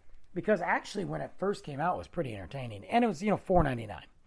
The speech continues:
And I had it for soccer, and I had it for some other movies,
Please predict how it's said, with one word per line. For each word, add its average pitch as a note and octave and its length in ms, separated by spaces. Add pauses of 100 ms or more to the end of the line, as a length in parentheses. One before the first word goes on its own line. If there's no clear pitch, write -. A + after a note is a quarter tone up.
(840)
And E3+ 100
I D#3 80
had F#3+ 260
it G3+ 100
for G3+ 120
soccer, D#3 640
and C#3+ 100
I C3 60
had D#3 220
it E3 100
for E3 100
some F3+ 180
other E3 160
movies, C#3 640